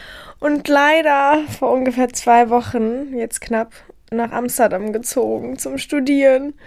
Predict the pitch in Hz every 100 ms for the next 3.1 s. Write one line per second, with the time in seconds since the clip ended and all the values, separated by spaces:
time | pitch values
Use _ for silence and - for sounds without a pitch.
0 | - - - 254 - 214 220 202 226 233
1 | 208 214 - - - 269 254 247 247 240
2 | 240 233 233 240 226 226 220 214 233 -